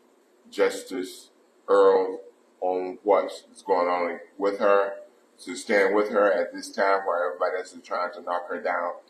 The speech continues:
Uh, so I'm asking the, the civic group today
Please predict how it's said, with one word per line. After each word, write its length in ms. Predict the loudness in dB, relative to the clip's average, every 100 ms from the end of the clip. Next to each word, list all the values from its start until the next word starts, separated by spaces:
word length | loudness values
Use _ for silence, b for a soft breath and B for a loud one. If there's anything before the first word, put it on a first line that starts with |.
| b b b -12
Uh, 120 | -12
so 180 | -6 -4
I'm 260 | -4 -6 -14 _ _ _ _ _
asking 680 | 2 2 2 -2 -4 -4 -6
the, 340 | -6 -6 -6 -10 _ _ _ -14
the 80 | -10
civic 320 | -4 -2 -2
group 260 | -6 -6 -6
today 320 | 0 2